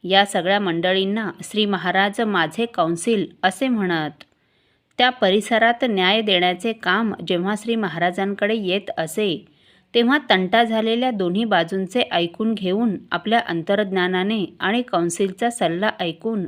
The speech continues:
श्री महाराज असा न्याय करीत की दोन्ही बाजू समाधान पावत.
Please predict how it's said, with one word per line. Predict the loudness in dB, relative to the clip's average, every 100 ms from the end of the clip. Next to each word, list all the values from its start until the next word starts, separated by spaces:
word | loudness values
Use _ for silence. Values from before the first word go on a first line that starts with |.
| -8
श्री | -8 -4 -2
महाराज | -4 -4 0 0 0 -4
असा | -6 -4 -4
न्याय | 0 0 -2
करीत | -2 -2 -2 -4 -8 -20 _ _ _ _
की | 0
दोन्ही | 4 4 2 2
बाजू | 2 0 -2
समाधान | -4 -2 -2 -2 -2 -2
पावत. | 0 0 2 -2